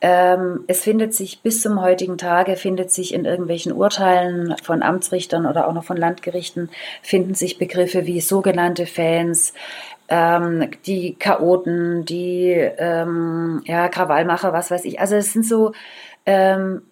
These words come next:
die sind sehr, sehr negativ behaftet. Ultras an sich haben einen sehr, sehr schlechten Ruf bei der Justiz. Äh, ich hab, und das finde ich ganz interessant, weil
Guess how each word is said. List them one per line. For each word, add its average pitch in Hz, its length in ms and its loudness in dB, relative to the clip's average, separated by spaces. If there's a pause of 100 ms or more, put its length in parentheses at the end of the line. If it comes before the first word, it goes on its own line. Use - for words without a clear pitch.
(140)
die - 60 -12
sind 214 120 -4
sehr, 220 160 2
sehr 240 160 4
negativ 233 640 2
behaftet. 226 840 -4
Ultras 233 420 2
an 190 140 -4
sich 233 320 -4
haben 208 120 -2
einen 185 120 -4
sehr, 190 160 2
sehr 202 140 0
schlechten 214 500 0
Ruf 269 320 -2
bei 240 120 2
der 240 120 0
Justiz. 240 680 -4 (920)
Äh, 202 460 4 (100)
ich 226 160 -2
hab, 254 120 0 (200)
und 220 140 0
das 262 240 2
finde 262 220 4
ich 262 80 -8
ganz 240 180 2
interessant, 220 480 0
weil 214 280 0